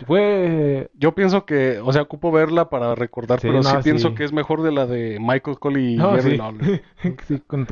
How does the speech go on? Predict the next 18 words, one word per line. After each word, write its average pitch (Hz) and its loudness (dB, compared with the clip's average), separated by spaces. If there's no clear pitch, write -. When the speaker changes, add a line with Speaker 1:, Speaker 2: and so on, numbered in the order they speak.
Speaker 1:
con 120 0
toda 131 2
la 139 2
mano. 117 0
Speaker 2:
Ese 156 0
fue 180 0
otro, 185 2
otro 170 0
rellenito 143 -2
para, 113 -10
para 113 -2
WrestleMania, 113 0
Speaker 1:
Para 113 -6
WrestleMania. 113 -4
Speaker 2:
para 117 2
ese 139 -2
Speaker 1:
Ajá. 139 0
Speaker 2:
WrestleMania. 123 -4